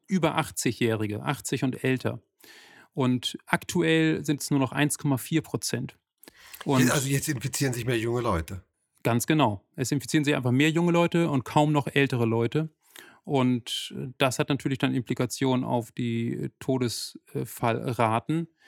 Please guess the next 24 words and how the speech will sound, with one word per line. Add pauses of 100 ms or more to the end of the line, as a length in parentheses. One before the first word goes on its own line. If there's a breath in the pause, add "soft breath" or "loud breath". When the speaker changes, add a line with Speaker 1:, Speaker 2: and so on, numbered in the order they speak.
(240 loud breath)
Speaker 1:
Was
allerdings
auch
nicht
bedeutet,
dass
wir
uns
zurücklehnen
können,
weil
natürlich,
je
mehr (460 soft breath)
Leute
insgesamt
infiziert
sind,
desto
eher
werden
diese
Menschen
auch